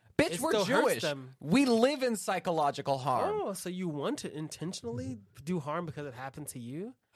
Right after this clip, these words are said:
Speaker 1: Trauma is part of being
Speaker 2: I thought you
Speaker 1: Jewish.
Speaker 2: weren't even religious.
Speaker 1: No, it's, it's not. It's culture.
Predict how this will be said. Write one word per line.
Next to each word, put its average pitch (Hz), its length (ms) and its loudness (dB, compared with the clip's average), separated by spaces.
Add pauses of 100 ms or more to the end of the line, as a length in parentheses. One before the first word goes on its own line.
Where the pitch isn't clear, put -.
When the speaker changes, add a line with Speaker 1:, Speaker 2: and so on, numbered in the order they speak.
Speaker 1:
Trauma 302 560 4
is 240 160 0
part 214 400 2
of 185 320 0
being 180 380 4
Speaker 2:
I - 20 -10
thought 143 100 -4
you 160 60 2
Speaker 1:
Jewish. - 220 2
Speaker 2:
weren't 233 160 0
even 190 120 -4
religious. 139 800 -8 (320)
Speaker 1:
No, 175 180 4
it's, 185 260 -8
it's 180 240 -2
not. 247 280 2
It's 160 160 -4
culture. 185 540 0